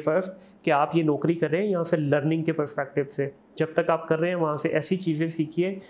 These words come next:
ऐसा वहाँ से knowledge सीखने की, अ, skill सीखने की कोशिश करें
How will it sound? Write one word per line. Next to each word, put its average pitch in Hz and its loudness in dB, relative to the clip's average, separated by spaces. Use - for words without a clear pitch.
ऐसा 170 0
वहाँ 175 2
से 170 0
knowledge 156 2
सीखने 160 0
की, 165 0
अ, 156 2
skill 180 -2
सीखने 160 0
की 156 0
कोशिश 156 0
करें 185 0